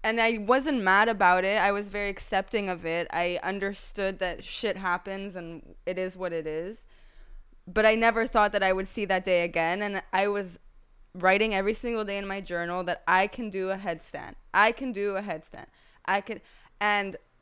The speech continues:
I was able to go back to doing my old regular headstands, but I was scared to try new things.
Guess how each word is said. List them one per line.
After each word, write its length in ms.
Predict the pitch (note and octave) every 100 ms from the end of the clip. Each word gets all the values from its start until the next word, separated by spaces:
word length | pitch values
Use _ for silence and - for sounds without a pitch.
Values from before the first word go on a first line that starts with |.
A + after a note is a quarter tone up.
| -
I 140 | F#3+
was 280 | G3 A#3+ C4
able 220 | C4 A#3
to 120 | B3
go 140 | A3 G#3+
back 260 | F#3+ G3
to 80 | -
doing 240 | G3 F#3+
my 140 | F3+ E3+
old 280 | F#3 F#3+ F3
regular 380 | F3 F3+ F3
headstands, 520 | F#3 F#3 - F#3 F3+ F3+
but 120 | F3+
I 120 | F#3
was 320 | F#3+ G#3 G#3
scared 460 | - - A#3+ A#3 A#3
to 80 | A#3+
try 280 | - G3+ G3
new 220 | F#3+ F#3+
things. 640 | - F3 E3 G#3 B3 -